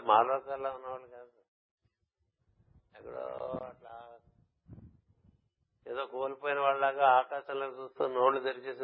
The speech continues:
నిలబడి ఉన్నవాళ్ళు కాదు గోపికలు. వాళ్ళ నిత్య దినచర్యలో వాళ్ళకి అన్ని కృష్ణుడే కదా. అంటే ఏంటి? మనకి అలా ఉండాలని కదా. యథా వ్రజ గోపిక అని అంటే మనం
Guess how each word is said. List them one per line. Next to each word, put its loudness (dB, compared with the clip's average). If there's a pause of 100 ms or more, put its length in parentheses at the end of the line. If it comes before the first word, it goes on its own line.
(120)
నిలబడి 0
ఉన్నవాళ్ళు 6
కాదు 4
గోపికలు. -4 (1900)
వాళ్ళ 12 (120)
నిత్య 10
దినచర్యలో 12
వాళ్ళకి 12
అన్ని 6
కృష్ణుడే 0 (380)
కదా. 0 (200)
అంటే 0
ఏంటి? 0
మనకి 0
అలా 8
ఉండాలని 2
కదా. -2 (1700)
యథా 10
వ్రజ 12
గోపిక 8
అని 8
అంటే 4
మనం 4